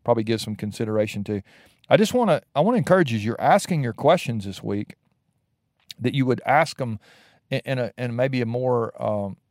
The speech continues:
more spiritual way. I, I guess I'll say it that way.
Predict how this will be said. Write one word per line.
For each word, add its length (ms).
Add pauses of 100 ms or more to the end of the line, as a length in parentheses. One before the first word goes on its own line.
more 200
spiritual 500
way. 360
I, 280
I 40
guess 240
I'll 100
say 180
it 80
that 160
way. 220